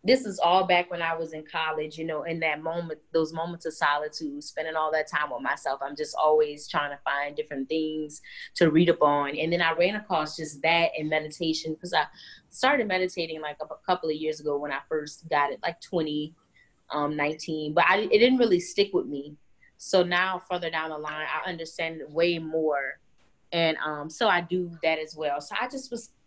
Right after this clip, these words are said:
learning, just reading, doing research, being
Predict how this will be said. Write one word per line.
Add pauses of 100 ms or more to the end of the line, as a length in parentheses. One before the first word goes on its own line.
(440)
learning,
just
reading, (460)
doing
research, (160)
being